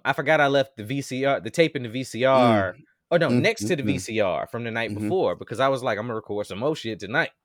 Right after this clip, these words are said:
Speaker 1: you know? My sister's down there, my mom and her boyfriend is down there, and they're nine years older than me. I'm, like, you know,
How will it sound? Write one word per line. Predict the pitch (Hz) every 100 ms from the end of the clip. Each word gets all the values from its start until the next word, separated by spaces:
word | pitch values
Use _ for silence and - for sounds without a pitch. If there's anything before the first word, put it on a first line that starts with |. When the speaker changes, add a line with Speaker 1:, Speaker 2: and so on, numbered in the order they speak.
| -
Speaker 1:
you | 104
know? | 120 123 _ _ _ _ _ _ _
My | 117
sister's | 127 175 175 165 143
down | 143 143 139
there, | 139
my | 120
mom | 107 120 135 135 135 131 127 _ _ _ -
and | 113 117 113 110
her | 107 151
boyfriend | 123 123 110 123 104
is | 95
down | 98 95 92
there, | 90 90 87
and | 87
they're | 120
nine | 123 120 113
years | 107 101
older | 110 90
than | 90
me. | 98 98
I'm, | 90 104
like, | 98 85 _ _ _ _ _
you | 90
know, | 71